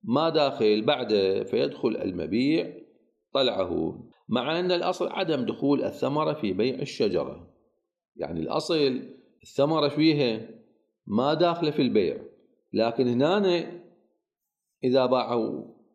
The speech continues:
وهو ما مأبر، هنا راح تكون داخلة. شنو د-، دليلك؟ سيدنا قال: "منها خبر غياث بن إبراهيم عن أبي عبد الله عليه السلام، قال أمير المؤمنين عليه السلام:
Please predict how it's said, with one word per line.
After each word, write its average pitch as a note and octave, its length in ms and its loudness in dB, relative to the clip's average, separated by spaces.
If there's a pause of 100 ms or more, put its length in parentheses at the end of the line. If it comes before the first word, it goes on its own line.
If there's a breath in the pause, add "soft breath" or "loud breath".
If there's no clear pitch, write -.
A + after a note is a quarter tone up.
(160)
وهو A#2 240 2
ما A#2 260 0
مأبر، A#2+ 720 -2 (200)
هنا G#2 200 -2
راح E2+ 140 -6
تكون D3+ 600 -2 (560)
داخلة. F2+ 720 0 (120)
شنو F#3+ 240 0
د-، F#3 280 6
دليلك؟ D#3+ 680 2 (120)
سيدنا B2 380 2
قال: C#3+ 380 0
"منها D3 680 -2 (560)
خبر D3 360 2
غياث C3 540 4
بن - 260 -2
إبراهيم G2+ 580 -2
عن G2+ 140 -4
أبي F#2 240 0
عبد F#2 220 -4
الله C3+ 220 2
عليه G2 380 0
السلام، B2+ 840 -2 (600)
قال C#3 260 0
أمير A#2 440 0
المؤمنين G#2 580 -2
عليه G#2+ 340 -2
السلام: B2 680 -2